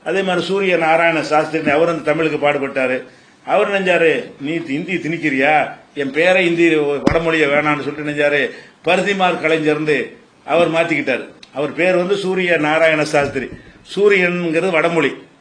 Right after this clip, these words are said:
சூரியன்கிறது வந்து சூரியனை சொல்றோம்ல, அது தமிழ் கிடையாது. இதை தமிழுக்கு பாடுபட்ட திமுகவை உதயசூரியன் சின்னமாக்கி விட்டாங்க பாரு கடைசியில. இவ ஆளே பேரை மாத்தி விட்டான்.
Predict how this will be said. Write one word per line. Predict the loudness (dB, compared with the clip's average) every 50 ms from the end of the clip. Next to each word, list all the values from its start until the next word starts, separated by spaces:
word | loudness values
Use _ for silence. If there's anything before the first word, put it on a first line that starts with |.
| _ _ _ _
சூரியன்கிறது | -20 -10 -4 -2 0 0 0 0 0 0 0 0 0 0 2 4 4
வந்து | 4 4 2 2 0 0 0
சூரியனை | -2 -2 -2 -2 -2 -2 0 0
சொல்றோம்ல, | 0 0 0 0 0 0 0 0 -2 -4 -8 -6
அது | -2 -2 -2 0
தமிழ் | -2 -2 -2 -2 -2 -2
கிடையாது. | 0 0 2 2 2 0 -2 -4 -8 -14 -20 -20 -20 -20 -14 -10
இதை | -6 -2 0 0 0 2
தமிழுக்கு | 0 0 2 2 4 4 4 4
பாடுபட்ட | 2 2 2 2 0 0 -2 -2
திமுகவை | -2 -2 -2 -2 -2 0 0 2 4 4 6 6
உதயசூரியன் | 4 4 4 2 2 0 0 0 0 -2 -2
சின்னமாக்கி | -2 0 0 0 0 0 -2
விட்டாங்க | -2 -2 -2 -2 -2 0
பாரு | -2 -2 -2
கடைசியில. | -4 -6 -6 -6 -6 -6 -8 -10 -12 -12 -10 -6 -4 -2 0 -2 -2 -2 -6 -12 -6 -2 -2 -2 -2 -4 -6
இவ | -4 0 2 2 2
ஆளே | 4 4 4 4 4 4 2
பேரை | 2 2 2 2 2
மாத்தி | 2 2
விட்டான். | 0 0 0 0 -2 -2 -2